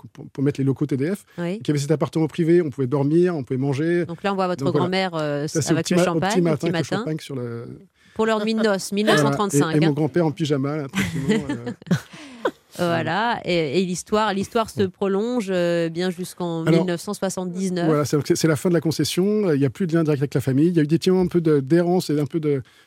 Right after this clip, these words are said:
Speaker 1: il y a plus, plus de contact très, très fort entre la tour et la famille, mais maintenant les, les choses se sont, sont, sont bien, euh, posées. On a des relations très cordiales avec, euh, avec la sept, donc la société d'exploitation de la tour Eiffel qui gère maintenant,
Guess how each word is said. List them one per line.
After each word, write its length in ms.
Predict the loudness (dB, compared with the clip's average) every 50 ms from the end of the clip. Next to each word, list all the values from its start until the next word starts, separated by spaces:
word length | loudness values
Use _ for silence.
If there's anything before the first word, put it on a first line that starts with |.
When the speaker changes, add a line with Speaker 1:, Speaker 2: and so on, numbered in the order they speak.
| _ _ _ _ _ _
Speaker 1:
il 60 | -8 -8
y 20 |
a 40 | -8
plus, 200 | -8 -10 -20 -20
plus 200 | _ -8 -6 -4
de 120 | -2 -2
contact 340 | -2 0 0 0 0 0 -2
très, 180 | 0 0 0 0
très 160 | 2 0 -2
fort 180 | 0 0 0 0
entre 180 | 0 0 0 0
la 120 | -2 -2
tour 280 | -4 -4 -6 -4 -4 -4 -6 -6 -4
et 60 | 0
la 120 | 0 0 2
famille, 320 | 2 0 0 2 2 2
mais 100 | 4 4
maintenant 320 | 2 2 2 2 2 2
les, 160 | 4 4 2 2
les 100 | 2 0
choses 240 | 0 0 -4 -4
se 160 | -4 -4 -6 -6
sont, 300 | -4 -4 -4 -4 -4 -2
sont, 280 | -2 -2 -2 -2 -2
sont 140 | -4 -4 -4
bien, 220 | -4 -2 -2 -2
euh, 320 | -2 -2 -2 -4 -4 -6 -8 -10 _ -20 -20 -20 _ _ -4
posées. 380 | -2 0 2 4 6 6 6
On 100 | 4 4
a 100 | 2 2
des 100 | 2 2
relations 220 | 0 0 0 0 -2
très 140 | 0 0 0
cordiales 320 | 2 2 2 2 2 2
avec, 280 | 2 0 -2 -4 -2 -4
euh, 500 | -4 -4 -2 -4 -4 -6 -6 -8 -10 -12 -10 -8
avec 260 | -4 -4 -2 0 0
la 80 | -2
sept, 240 | 0 2 0 0 0 -2
donc 120 | -6 -6
la 80 | -4 -2
société 360 | 0 0 0 0 0 0 0
d'exploitation 460 | -2 -2 -2 -4 -2 -2 -2 -2 -2
de 60 | -4
la 60 | -2
tour 120 | -2 -2 -4
Eiffel 260 | -2 0 -2 -2 -2
qui 200 | -4 -10 -8 -4
gère 180 | -2 0 0 0
maintenant, 400 | -2 -4 -4 -4 -4 -4 -4